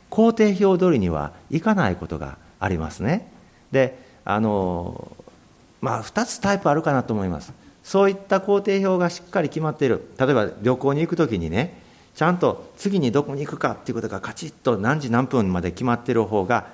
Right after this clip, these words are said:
安心できるというタイプの人とですね、「いや、そんなんない方がよっぽど楽しい」っていうね、タイプの。多分、福野先生は後者だと思うんですね。あの、台湾に行く時もね、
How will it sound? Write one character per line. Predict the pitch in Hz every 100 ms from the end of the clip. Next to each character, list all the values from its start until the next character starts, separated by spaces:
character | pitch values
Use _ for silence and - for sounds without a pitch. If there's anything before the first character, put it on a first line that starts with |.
| -
安 | 123 120
心 | 135 120
で | 117
き | 117
る | 113
と | 107
い | 85
う |
タ | 104 95
イ |
プ | 85
の | 78
人 | 73 78
と | -
で | 62
す | -
ね、 | 80 76 - - - -
「い | 127
や、 | 113
そ | 185
ん | 226
な | 196
ん | 104
な | 104
い | 139
方 | 143 104
が | 80 78 - -
よ | 120
っ | 135
ぽ | 143
ど | 127
楽 | 135 120
し | 113
い」 | 85
っ |
て | - -
い | 80
う | 78
ね、 | 147 - - - _
タ | 98
イ | 82
プ |
の。 | - - -
多 | - 254
分、 | 208
福 | 151 233
野 | 196
先 | 180 170
生 | 214
は | 147 - -
後 | 170 147
者 | 90
だ | 78
と | 82
思 | 78
う | 76
ん |
で | 73
す | 110
ね。 | 117 - - - - -
あ | 110
の、 | 135 123 104 92 - - - - - -
台 | 175
湾 | 208 220
に | 131
行 | 110
く | 107
時 | 101 92
も |
ね、 | 92